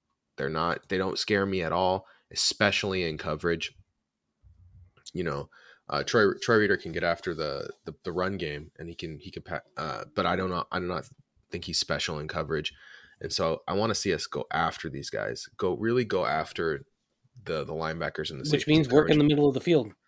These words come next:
Speaker 1: Yep, th-, which is hard for this team to do. That we're, they're very resistant to, to going <laughs> to, to, to throwing over the middle of the field. Anyway, uh, the, yeah, so I wanna,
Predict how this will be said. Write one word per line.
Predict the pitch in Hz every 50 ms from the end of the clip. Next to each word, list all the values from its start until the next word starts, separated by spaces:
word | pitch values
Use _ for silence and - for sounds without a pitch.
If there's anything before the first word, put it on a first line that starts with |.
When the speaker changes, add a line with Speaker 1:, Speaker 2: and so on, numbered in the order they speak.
| _ _ _ _ _
Speaker 1:
Yep, | - 90 - - - -
th-, | - 67
which | 90 95 - -
is | -
hard | - 104 101 101 -
for | - 92
this | 80 98 - -
team | - 98 80 69
to | -
do. | - - 80
That | 69 71 - 76
we're, | 92 92 85 - -
they're | 98 95 85
very | 101 104 104
resistant | 95 71 - - - 87 82 - - - - - _ _
to, | - -
to | 78 - - - 98
going | 87 101 95 87 -
<laughs> | - - -
to, | - 113 98
to, | - - - 131 117
to | - - - - 135 110
throwing | - - 123 110 107 107 104 98
over | 92 90 85 87
the | 80 82
middle | 82 85 85 82 80 80
of | 71
the | - 80
field. | - - 92 82 - _ - _ _ _ _ _ _ _ _ _ _ _ _ _ _ _ _ _ _ _ _ _ _ _ _ - - - - _ _ _ _ _ _ _ _ _ _ _ - _ - -
Anyway, | 127 117 113 104 92 87 - -
uh, | 107 110 110
the, | 104 - 123 113 110 - - - _ _ _ _ -
yeah, | 95 98 78 58 -
so | - - - 101 95 - - -
I | - 104
wanna, | 117 123 135 135 131